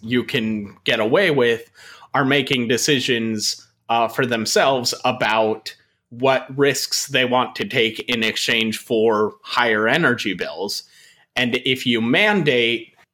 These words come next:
Texas needs to have its grid hardened against these once in a decade snowstorms,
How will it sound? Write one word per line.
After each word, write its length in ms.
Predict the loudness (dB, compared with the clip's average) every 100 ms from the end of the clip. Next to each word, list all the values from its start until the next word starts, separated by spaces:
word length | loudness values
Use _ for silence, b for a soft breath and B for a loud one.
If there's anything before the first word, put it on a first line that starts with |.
| -4
Texas 540 | -2 -2 0 0 0
needs 520 | -2 2 2 0 -2 -2
to 460 | 0 2 2 -2 -8
have 320 | -4 -2 2
its 220 | 0 0
grid 400 | -2 2 2 2
hardened 540 | 0 2 2 2 -2 -2
against 500 | -2 0 0 -2 -6
these 340 | -4 -2 -2 -2
once 320 | 0 0 0
in 120 | 0
a 80 | 2
decade 440 | 2 0 0 0
snowstorms, 1040 | 0 2 2 0 -2 -2 -2 -4 -4 -6 -8